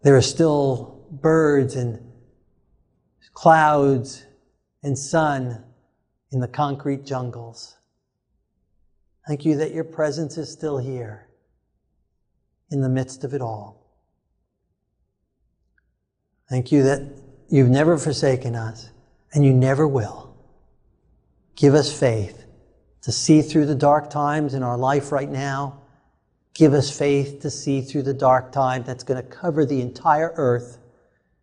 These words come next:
as the whole earth was enshrouded in darkness at your death.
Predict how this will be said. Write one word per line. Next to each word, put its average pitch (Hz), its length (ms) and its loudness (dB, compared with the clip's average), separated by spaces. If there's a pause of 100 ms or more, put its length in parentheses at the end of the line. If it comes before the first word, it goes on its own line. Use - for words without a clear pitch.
(720)
as 127 140 2
the 127 100 4
whole 175 600 2
earth 185 320 2
was 139 220 -2
enshrouded 156 840 2
in 135 260 -8
darkness 151 840 0
at 135 160 -8
your 139 140 -4
death. 107 340 -8